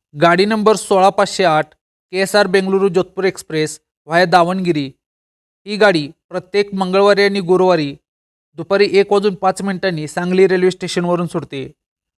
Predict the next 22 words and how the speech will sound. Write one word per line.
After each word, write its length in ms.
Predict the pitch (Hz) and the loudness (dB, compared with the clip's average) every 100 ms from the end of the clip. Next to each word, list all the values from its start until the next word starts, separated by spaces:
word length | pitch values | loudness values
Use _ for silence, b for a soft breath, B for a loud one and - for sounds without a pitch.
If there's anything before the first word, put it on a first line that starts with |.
| - | -10
तर 80 | 170 | -2
वसई 320 | 170 170 196 | 0 2 2
रोडला 280 | 196 202 196 | 2 2 2
ही 120 | 196 | 2
गाडी 320 | 196 196 151 143 | 4 2 0 -2
रात्री 340 | 165 165 180 | -4 -2 -2
दहा 240 | 180 175 180 | 0 4 4
वाजून 260 | 190 196 | 2 -2
चाळीस 300 | 175 180 170 | -4 -4 -4
मिनिटांनी 340 | 180 170 175 175 | -6 -4 -4 -6
पोहोचते. 540 | 175 151 135 - 135 135 _ _ _ _ _ _ _ _ _ - | -6 -6 -6 -10 -16 -16 _ _ _ _ _ _ _ _ _ -2
सांगली 360 | 180 180 196 | 0 2 -2
ते 120 | 208 | -2
वसई 360 | 220 202 208 202 | 0 0 4 4
रोड 200 | 196 170 | 4 0
हे 300 | 131 _ 175 | -4 _ -12
चारशे 380 | 170 180 151 202 | -2 -2 0 -4
एक्कावन्न 320 | 196 190 196 | -2 -2 -2
किलोमीटरचे 540 | 196 196 196 190 175 | -2 -2 -2 -4 -2
अंतर 340 | 190 165 165 139 | -2 0 -2 -2
ही 200 | 135 185 | -2 0
गाडी 280 | 185 180 143 | 2 0 -2